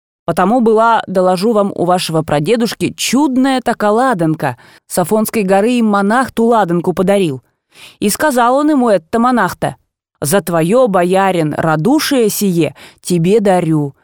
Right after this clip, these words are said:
Носи и суда не бойся". Ну да ведь тогда, батюшка, известно, какие были времена.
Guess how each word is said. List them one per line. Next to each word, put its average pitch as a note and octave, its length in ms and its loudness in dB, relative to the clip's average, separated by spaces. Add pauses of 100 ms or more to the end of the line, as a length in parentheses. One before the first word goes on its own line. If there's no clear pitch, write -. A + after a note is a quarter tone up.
(200)
Носи E3+ 720 -2 (100)
и E3+ 140 2
суда F3+ 380 2
не G#3 140 0
бойся". D#3 580 -2 (1300)
Ну D4 120 2
да D4 100 2
ведь C4+ 200 -2
тогда, A3 300 2
батюшка, A3+ 460 0
известно, G#3+ 420 0
какие F3 380 0
были D#3+ 200 0
времена. D3+ 480 0